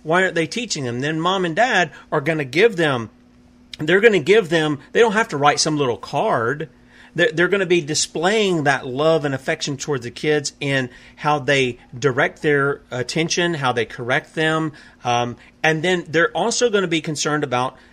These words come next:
academics and morality and all of this. And they should be presenting, i-, if they're in a Christian nation, they claim they're Christian,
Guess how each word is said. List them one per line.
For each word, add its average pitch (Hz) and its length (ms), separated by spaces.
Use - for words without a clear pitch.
academics 165 720
and 139 320
morality 139 720
and 131 160
all 175 260
of 170 100
this. 135 220
And 165 300
they 147 240
should 240 300
be 220 140
presenting, 151 640
i-, 127 200
if - 120
they're 143 140
in 147 60
a 147 40
Christian 220 380
nation, 202 480
they 139 100
claim 180 300
they're 226 120
Christian, 220 480